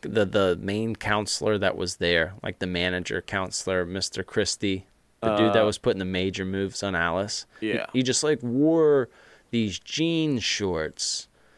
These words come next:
Speaker 1: that I don't know if my significant other could fit into. They were a piece of, I, I, what I believe happened was he had them sewn onto his body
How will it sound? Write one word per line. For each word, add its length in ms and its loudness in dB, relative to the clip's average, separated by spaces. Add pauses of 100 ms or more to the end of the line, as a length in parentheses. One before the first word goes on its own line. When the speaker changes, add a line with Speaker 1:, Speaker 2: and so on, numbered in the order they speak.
(380)
Speaker 1:
that 320 -2 (160)
I 160 0
don't 300 0
know 500 -2
if 380 -4 (360)
my 600 0
significant 720 -4
other 200 -2
could 200 -6
fit 180 -4
into. 560 -6 (1160)
They 220 0
were 760 0 (140)
a 140 0
piece 340 0
of, 140 -2
I, 280 -2
I, 120 0
what 340 -2
I 100 2
believe 440 2
happened 600 -2
was 260 0
he 200 -2
had 600 0
them 360 -4
sewn 460 0
onto 540 -6
his 200 -6
body 460 -6